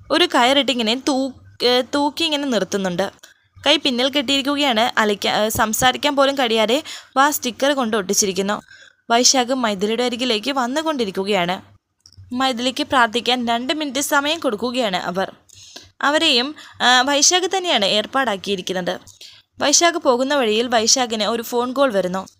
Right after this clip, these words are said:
വിളിക്കുന്നത് ആ സുനി എന്ന് പറയുന്ന ടീംസാണ്. "ആ, ഞങ്ങളെ ഏൽപ്പിച്ച ജോലി ഞങ്ങൾ വളരെ ഭംഗിയായി ചെയ്തിട്ടുണ്ടെന്ന് പറയുന്നു. സുനി, ഒരു പ്രശ്നമുണ്ട്, ഞങ്ങൾ പറയുന്നത്, ഞാൻ പറയുന്ന കേക്കെന്ന്" പറഞ്ഞ് വൈശാഖ് ചില കാര്യങ്ങളൊക്കെ അയാളോട്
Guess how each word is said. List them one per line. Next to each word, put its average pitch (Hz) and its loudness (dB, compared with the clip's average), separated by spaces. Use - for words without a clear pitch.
വിളിക്കുന്നത് 311 0
ആ 254 2
സുനി 262 -4
എന്ന് 285 -4
പറയുന്ന 247 -2
ടീംസാണ്. 214 -2
"ആ, 226 2
ഞങ്ങളെ 277 -2
ഏൽപ്പിച്ച 233 -2
ജോലി 226 0
ഞങ്ങൾ 294 -4
വളരെ 220 0
ഭംഗിയായി 233 -4
ചെയ്തിട്ടുണ്ടെന്ന് 254 -2
പറയുന്നു. 190 -4
സുനി, 320 -2
ഒരു 330 -2
പ്രശ്നമുണ്ട്, 269 0
ഞങ്ങൾ 254 -2
പറയുന്നത്, 262 0
ഞാൻ 294 -2
പറയുന്ന 269 2
കേക്കെന്ന്" 285 0
പറഞ്ഞ് 247 -2
വൈശാഖ് 226 0
ചില 302 -2
കാര്യങ്ങളൊക്കെ 254 -2
അയാളോട് 208 0